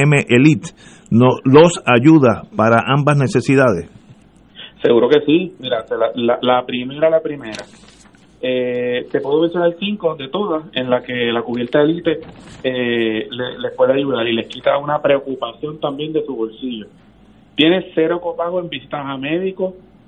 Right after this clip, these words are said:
Speaker 2: primarios y especialistas. Cero copago en medicamentos genéricos, cero copago en medicamentos de marca. Escuchen bien, cero copago en medicamentos de marca. O sea,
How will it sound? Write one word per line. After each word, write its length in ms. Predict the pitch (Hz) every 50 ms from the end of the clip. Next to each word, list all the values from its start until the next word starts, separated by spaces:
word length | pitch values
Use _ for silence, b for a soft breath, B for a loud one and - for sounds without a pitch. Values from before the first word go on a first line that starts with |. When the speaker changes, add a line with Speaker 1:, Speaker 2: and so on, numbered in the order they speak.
| _ _ -
Speaker 2:
primarios 600 | 139 143 147 156 170 190 208 208 226 226 208 - - _ _ _ _ _ _
y 240 | - 131 135 135 135
especialistas. 840 | - - - 131 120 - 131 123 117 131 139 - - - - 104 98 - - _ _ - _ - _ _ - _ - -
Cero 240 | - 127 143 156 160
copago 400 | 160 160 156 156 151 156 160 156
en 80 | 156 143
medicamentos 840 | 135 131 127 131 127 - 123 120 117 123 139 151 165 - 185 170
genéricos, 640 | 170 165 156 147 143 139 139 139 - 143 143 143 - - - - _ _ - -
cero 240 | - 143 143 147 151
copago 420 | 147 156 151 - 156 156 151 151 143
en 60 | 139
medicamentos 800 | 131 131 127 127 127 - 113 117 117 127 131 131 - 160 156
de 160 | 156 143 135 127
marca. 500 | 135 139 143 139 131 - - 107 110 107
Escuchen 420 | - - - - - 156 147 139
bien, 200 | 139 139 123 110 - -
cero 240 | 123 127 135 147 147 -
copago 340 | 160 151 156 156 156 160
en 60 | 160 156
medicamentos 540 | 135 127 123 - 120 120 123 - 156 160
de 100 | 151 143
marca. 320 | 131 139 143 143 143 - 117
O 80 | 110
sea, 220 | - 131 127 120